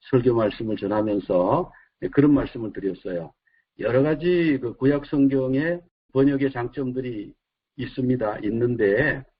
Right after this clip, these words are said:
에, 우선 이제 한 가지 예를 들면, 그 요한계시록에 가면은 촛대란 말씀이 나오는데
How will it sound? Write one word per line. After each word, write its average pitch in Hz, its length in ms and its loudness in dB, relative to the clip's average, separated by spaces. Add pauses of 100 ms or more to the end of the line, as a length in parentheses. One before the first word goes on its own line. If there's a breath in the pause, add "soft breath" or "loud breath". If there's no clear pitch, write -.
(380)
에, 101 440 -4
우선 147 280 4
이제 143 100 2
한 170 200 0
가지 170 280 2
예를 127 220 0
들면, 113 580 -2 (840)
그 104 280 -2
요한계시록에 135 1400 2
가면은 113 680 -4 (840)
촛대란 180 440 2
말씀이 127 380 0
나오는데 101 680 -2